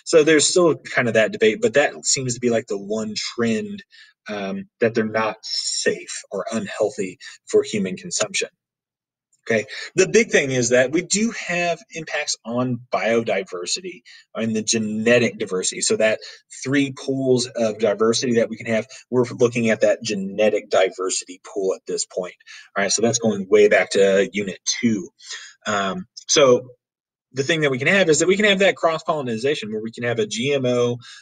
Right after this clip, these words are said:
um, breeding or with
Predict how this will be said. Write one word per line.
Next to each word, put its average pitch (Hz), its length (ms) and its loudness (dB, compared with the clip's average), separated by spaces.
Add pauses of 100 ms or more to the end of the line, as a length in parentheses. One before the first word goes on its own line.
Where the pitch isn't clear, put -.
(260)
um, 196 600 -6 (460)
breeding 131 640 -2 (120)
or 107 400 4 (380)
with 123 420 4